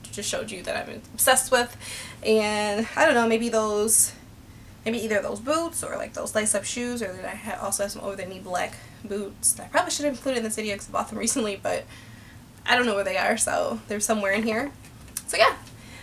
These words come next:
hope you guys enjoyed this video. I'm really gonna try to film as more, as off-, more frequently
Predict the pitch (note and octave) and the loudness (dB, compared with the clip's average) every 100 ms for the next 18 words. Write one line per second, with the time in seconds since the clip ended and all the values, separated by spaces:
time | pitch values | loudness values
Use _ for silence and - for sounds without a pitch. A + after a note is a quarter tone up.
0 | - - F#4 F4+ E4 E4 D4+ D4 C4 A3 | -12 -2 4 12 12 10 4 6 6 4
1 | A#3 C4+ D4 D4 D#4 E4 C#4+ - - - | 0 2 8 10 12 10 6 2 -2 -4
2 | - - A3+ B3 B3 A#3+ A#3 G#3+ - - | -2 8 10 12 10 8 6 -2 -12 -16
3 | - B3+ D#4+ C#4+ C#4 C4 B3 B3 B3 B3 | -2 4 8 8 6 2 2 4 6 4
4 | A3+ - - G3 A3+ B3 B3+ - A3+ - | 2 -4 -8 4 6 6 4 0 -2 -2
5 | - - - - - A3 G#3 A#3+ A#3 A#3+ | -16 -18 -18 -18 -14 -2 2 2 4 0
6 | A3 A3+ - - - G3+ G#3 G3 | -2 -8 -10 -20 -12 -4 -4 -4